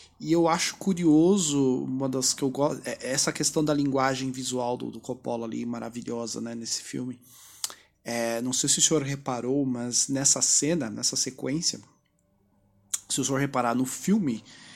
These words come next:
ele começa o filme de forma bem, é, é, é, você, você não consegue ver muito bem todos os detalhes, enfim. Ele, ele começa de uma forma,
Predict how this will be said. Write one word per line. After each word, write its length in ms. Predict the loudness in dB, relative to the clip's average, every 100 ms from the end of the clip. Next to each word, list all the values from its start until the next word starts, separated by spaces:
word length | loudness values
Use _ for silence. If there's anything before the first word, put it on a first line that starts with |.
| -20 _ 0
ele 160 | 0
começa 880 | 4 4 6 4 6 6 6 6 6
o 80 | 2
filme 300 | 0 0 -2
de 80 | -2
forma 320 | -2 0 0
bem, 800 | 0 2 2 2 2 2 0 -2
é, 100 | -2
é, 1080 | -2 -2 -4 -6 -4 -4 -4 -6 -6 -10 -12
é, 40 | -12
você, 220 | -12 -4
você 180 | -2 0
não 100 | -2
consegue 380 | 0 0 2 2
ver 120 | 2
muito 220 | 2 -2
bem 480 | 0 0 0 -2 -6
todos 260 | -2 0 -2
os 120 | -4
detalhes, 880 | -6 -4 -2 0 2 0 -2 -4 -8
enfim. 440 | -10 -8 -6 -6 -8 -14 -18 -18 -20 _
Ele, 260 | -6 -4 -4
ele 140 | -4
começa 440 | -4 -2 0 2 0
de 80 | -2
uma 200 | -4 -4
forma, 520 | -4 -2 -2 -4